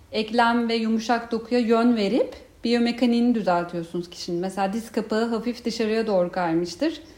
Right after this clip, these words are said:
Siz onu içeriye doğru iterek yapıştırdığınız zaman o mekaniği aslında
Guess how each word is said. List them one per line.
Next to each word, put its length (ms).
Siz 200
onu 200
içeriye 440
doğru 520
iterek 460
yapıştırdığınız 800
zaman 360
o 100
mekaniği 520
aslında 580